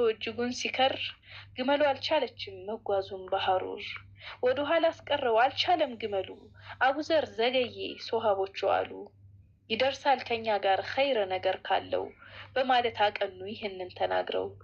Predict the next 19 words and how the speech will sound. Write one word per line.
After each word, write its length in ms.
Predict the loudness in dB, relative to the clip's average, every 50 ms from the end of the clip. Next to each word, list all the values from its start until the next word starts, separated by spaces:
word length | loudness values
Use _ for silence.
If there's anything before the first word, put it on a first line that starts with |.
| -20 _ _ -20 -20 -18 -10 -2
ከዛማ 480 | 0 0 0 2 2 0 0 2 2 2 4 4
ለማረፍ 480 | 4 4 4 4 4 4 4 2 0 -2 -2
መርጠው 380 | 0 0 0 0 0 2 2 4
አንድ 220 | 4 2 0 -2 -2
ቦታ፣ 260 | 0 0 0 2 2 2 2 0 -2 -10 _ _ -20 -20 -8 -2
ገና 200 | 0 2 4 6 4 4 4 2
ቁጭ 200 | 0 -2 -2 -4 -8 -12 -6 -4 -4
እንዳሉ 340 | -2 2 4 4 4 4 2 -4 -4 -2
በተርታ 460 | 0 -2 0 0 0 -2 -2 0 2 2 4
በተርታ 420 | 4 2 0 0 -2 -2 0 2 2 2 2 0 -4 -14 -20 -20 -20 -20 -20 -20 _ _ -20 -20 -20 -20 -20 -20 -8
በርቀት 460 | -2 0 0 0 0 0 0 -2 -2 -2
ሰው 220 | -2 0 2 4 4
አዩ 220 | 4 2 0 -2 -8 -14 -14 -14 -10 -4
ያለ 240 | -2 0 2 2 0
ግመል 360 | 0 -2 -2 -2 -2 -4 -4 -2
በእግሩ። 320 | -2 -2 -2 -2 -4 -10 -14 -16 -16 -18 -20 -18 -18 -18 -12 -8
ሱሐቦች 480 | -4 -2 2 2 4 4 2 2 0 -2 -2
«ማን 280 | -2 0 0 0 -2 -4
ይሆን?» 320 | -8 -8 -4 -2 -2 -2